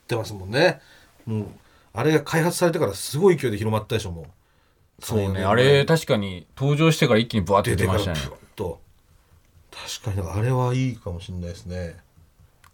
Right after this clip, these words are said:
Speaker 2: 水筒？
Speaker 1: 水筒は使わねえだろ。水筒は。
Speaker 2: <laughs> 水筒使う人もいないんだ。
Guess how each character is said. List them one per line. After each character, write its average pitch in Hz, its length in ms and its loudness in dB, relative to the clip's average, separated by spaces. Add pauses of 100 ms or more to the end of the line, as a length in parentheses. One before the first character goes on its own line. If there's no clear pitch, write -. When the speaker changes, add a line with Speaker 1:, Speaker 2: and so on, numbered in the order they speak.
(840)
Speaker 2:
水 - 380 2
筒？ 269 100 8 (1600)
Speaker 1:
水 - 340 -20
筒 - 140 -16
は 147 140 -8
使 - 180 -10
わ 170 80 -6
ね 247 80 -4
え 294 40 0
だ 220 100 0
ろ。 - 240 -6 (1080)
水 - 100 -6
筒 403 60 0 (100)
は。 - 360 -10 (440)
Speaker 2:
<laughs> - 20 -20
水 208 160 -2
筒 226 120 0
使 - 220 6
う 170 40 6
人 - 180 0
も 95 80 2
い 87 40 2
な 95 80 2
い - 40 0
ん - 80 -6
だ。 - 140 -8